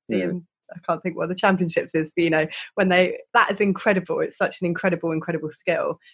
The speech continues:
Speaker 2: to make a seamless mix. But also, I think there's a lot of skill in just being able to pick the right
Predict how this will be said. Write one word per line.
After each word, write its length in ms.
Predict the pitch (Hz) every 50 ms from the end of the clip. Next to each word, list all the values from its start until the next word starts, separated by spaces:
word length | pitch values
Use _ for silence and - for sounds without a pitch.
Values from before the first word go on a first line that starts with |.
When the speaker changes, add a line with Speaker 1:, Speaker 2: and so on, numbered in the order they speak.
| _ _ -
Speaker 2:
to 80 | - 190
make 240 | 185 175 170 170 -
a 40 | 175
seamless 440 | - - 185 165 165 170 160 - -
mix. 320 | 202 180 151 - - - -
But 120 | 170 - -
also, 680 | 202 226 208 185 - - 160 151 147 147 147 156 151 _ _ _ _ _ - -
I 80 | 175
think 260 | 170 - 190 175 - 139
there's 380 | 160 165 165 165 160 - - _ _ _ - -
a 60 | 180
lot 260 | 190 190 175 143 156
of 80 | 170 165
skill 320 | - - - 196 180 170
in 160 | 156 151 151
just 240 | 147 160 156 - -
being 220 | - 165 156 156 156
able 160 | 156 151 151
to 120 | - 170
pick 360 | 165 - - 180 165 160 - _ - - - - _ _ _ -
the 80 | 180
right 480 | 170 160 175 170 170 160 160 156 -